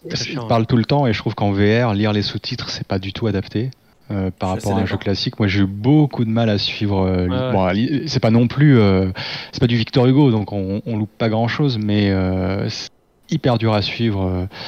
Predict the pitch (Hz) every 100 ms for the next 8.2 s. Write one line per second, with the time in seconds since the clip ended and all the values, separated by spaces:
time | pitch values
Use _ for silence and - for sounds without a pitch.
0 | - - - _ - 101 90 87 107 -
1 | 127 120 101 98 113 117 139 120 107 131
2 | - 104 104 131 - - 104 101 92 101
3 | 98 98 120 143 - 117 98 - - 95
4 | 101 104 113 - 104 101 117 117 104 -
5 | - - - 95 92 90 90 90 90 101
6 | - 101 107 104 104 95 101 110 - -
7 | 95 92 98 98 104 107 107 98 101 98
8 | 131